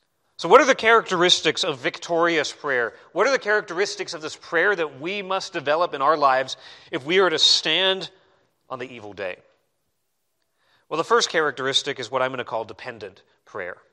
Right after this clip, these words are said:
If you wanna follow along, there's an outline there in your bulletin. Dependent prayer. Now, where are we getting this from? Now, verse eighteen begins with that word praying. It's participle. It's connecting to what happened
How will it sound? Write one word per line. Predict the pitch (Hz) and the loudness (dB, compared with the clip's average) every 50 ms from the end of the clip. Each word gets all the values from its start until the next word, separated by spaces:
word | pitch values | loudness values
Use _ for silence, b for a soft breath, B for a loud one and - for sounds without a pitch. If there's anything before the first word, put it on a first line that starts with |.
| _ _ _ _ _ _ _ | _ _ _ _ _ _ _
If | 107 107 | -20 -14
you | 113 113 | -10 -8
wanna | 120 113 | -8 -6
follow | - - 131 120 117 113 110 | 0 2 4 4 4 2 0
along, | 107 107 110 113 117 117 110 | 0 0 0 0 0 -2 -4
there's | 104 101 98 95 - | -6 -6 -6 -6 -6
an | 113 104 101 101 | -8 -8 -8 -4
outline | - 113 117 - 120 113 110 107 104 | -4 -4 -4 -2 -4 -6 -8 -6 -6
there | 104 104 104 | -8 -8 -10
in | 104 101 | -10 -10
your | 98 | -12
bulletin. | 90 113 117 113 113 - - 110 104 101 b b b b b b b b - | -12 -8 -8 -6 -6 -6 -8 -12 -14 -16 b b b b b b b b -14
Dependent | 143 - - 175 170 165 160 135 123 | -12 -4 -2 -2 -2 -2 -4 -6 -6
prayer. | - - 113 101 98 101 - | -6 -6 -4 -4 -6 -6 -2
Now, | 139 143 | -2 0
where | 151 165 185 | 2 4 4
are | 208 | 4
we | 196 185 | 2 2
getting | 147 160 151 156 147 | 2 0 0 0 -2
this | 135 123 | -4 -4
from? | - - 139 123 127 | 0 0 0 2 4
Now, | 165 170 - - | 4 4 4 4
verse | 147 180 233 262 - - | 4 4 4 4 4 2
eighteen | - 190 185 - - 185 156 123 - _ _ _ _ _ _ _ _ _ _ _ _ _ _ _ _ _ _ _ | 0 -2 -2 -2 -2 -4 -4 -4 -8 _ _ _ _ _ _ _ _ _ _ _ _ _ _ _ _ _ _ _
begins | - 123 165 165 | -4 -2 -2 0
with | 175 185 | 4 4
that | 165 165 | 4 4
word | 160 147 143 - | 4 0 -2 -2
praying. | - - - 156 135 127 117 113 110 113 _ b b b | -8 -4 0 0 0 0 -2 -6 -10 -14 _ b b b
It's | - - | -20 -10
participle. | - - 160 143 135 - - 127 104 101 101 | 4 6 6 6 6 4 0 -2 -4 -8 -12
It's | 98 - | -12 -12
connecting | - - 127 147 156 - - 156 143 131 | -12 -10 -8 -8 -8 -8 -8 -10 -10 -10
to | - - 131 | -12 -14 -8
what | 113 120 127 131 B B B B B B | -4 -4 -4 -4 B B B B B B
happened | - 139 131 131 - 131 120 120 110 | -2 0 0 0 -2 -6 -8 -8 -12